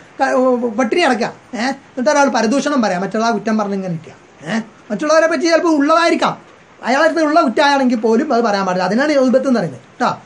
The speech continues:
അങ്ങനെ പറഞ്ഞിരിക്കുകയാണെങ്കിൽ അതെന്തായിരിക്കും? ആ നോമ്പിനെ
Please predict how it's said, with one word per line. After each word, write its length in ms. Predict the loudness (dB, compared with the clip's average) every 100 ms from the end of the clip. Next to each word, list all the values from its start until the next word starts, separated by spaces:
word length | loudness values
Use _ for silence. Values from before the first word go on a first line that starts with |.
| -20 -10
അങ്ങനെ 300 | -4 0 0 2
പറഞ്ഞിരിക്കുകയാണെങ്കിൽ 1080 | 2 2 2 0 0 -2 -2 0 2 0 -2 -12 -4
അതെന്തായിരിക്കും? 680 | 0 2 2 2 2 0 -2 -10 -20 -20 -6
ആ 80 | 0
നോമ്പിനെ 480 | 2 2 2 0